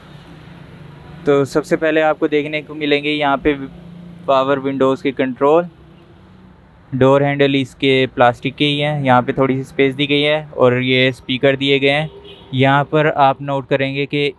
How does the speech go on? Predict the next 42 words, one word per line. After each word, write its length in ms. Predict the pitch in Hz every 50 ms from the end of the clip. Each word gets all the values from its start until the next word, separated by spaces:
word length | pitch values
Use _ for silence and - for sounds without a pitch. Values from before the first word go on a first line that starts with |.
| - 139
eco 240 | 123 - - 151 143
idle 320 | 143 139 139 135 139 143
का 120 | 151 143
button 280 | 143 139 135 143 139 139
दिया 200 | 139 139 135 135
गया 200 | 127 139 139 135
है, 60 | 135 131
traction 360 | - 135 131 127 - 147 139 135
control 440 | 143 135 135 139 139 135 135 135 131
का 240 | - 139 143 143 143
और 480 | - - 135 131 131 131 131 123 127 135 135 135 135 135 131 -
कोलिजन 320 | 139 131 131 135 135 135 135
warning 380 | 131 131 127 127 127 131 131 120
sensor 380 | - 131 127 123 - 139 131
का 100 | 127 139
button 280 | 135 135 127 135 135 135
दिया 180 | 135 135 131 131
गया 200 | 123 135 131 131
है, 80 | 131 131
Light 400 | 127 123 123 123 127 120 - _
का 320 | - 139 135 131 131 131 131 - _ -
control 560 | - 131 123 - 135 131 131 135 131 127 127 - _ _ _ _ _ -
दिए 160 | 131 135 131
गए 100 | 120 131
हैं, 160 | 131 135 135
lights 300 | 127 127 123 120 123 -
के 100 | - - -
control 380 | 139 131 127 127 127 127 127
दिए 160 | 123 135 135 127
गए 80 | 135
हैं। 140 | 139 143 139 - _ _ - - - - - - - - - - - - - _ _ _ - _ - - - - - - - - 160
और 380 | 147 135 139 143 143 139 147 156
उसके 340 | 156 160 143 - - 160
अलावा 380 | 156 147 143 139 135 147 147 143
आप 140 | 143 131 135
यहाँ 240 | 143 143 139 143 135
पे 180 | - - 156 147
देख 240 | 139 143 139 127 - -
सकते 260 | - 131 - - 147
हैं 240 | 143 147 143 135 123
bonnet 360 | 135 135 131 135 139 131 - 135
opener 480 | 127 120 - - 143 147 151 139 117